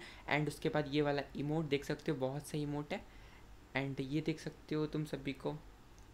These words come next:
यहाँ पर पंच, मतलब, fist की skin,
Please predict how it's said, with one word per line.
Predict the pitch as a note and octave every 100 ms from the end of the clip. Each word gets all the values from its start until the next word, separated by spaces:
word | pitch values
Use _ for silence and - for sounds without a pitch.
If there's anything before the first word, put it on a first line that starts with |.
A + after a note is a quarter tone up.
| - - -
यहाँ | C3 B2+ -
पर | D3 - -
पंच, | C#3+ D3+ -
मतलब, | C3+ C#3+ C#3 B2+ C3 B2+ B2+ - - - - - - - - - - -
fist | - D3+ -
की | D3+
skin, | - G3+